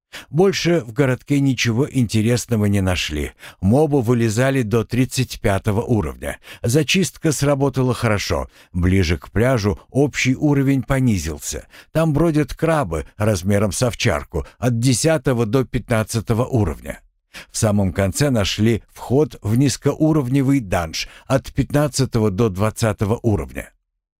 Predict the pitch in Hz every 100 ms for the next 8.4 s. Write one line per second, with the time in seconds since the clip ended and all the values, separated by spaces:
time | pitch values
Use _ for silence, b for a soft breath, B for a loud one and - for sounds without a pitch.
0 | _ _ _ _ 78 82 87 90 82 76
1 | 71 98 170 165 64 - b b b 95
2 | 135 151 123 151 180 - 160 147 165 156
3 | 143 151 - 156 160 147 - 147 143 135
4 | - 165 143 - _ _ _ _ _ _
5 | _ _ _ B - 80 - 85 87 -
6 | 90 82 110 85 82 87 92 - 135 127
7 | - 92 104 101 107 104 - 120 - 170
8 | 127 - 87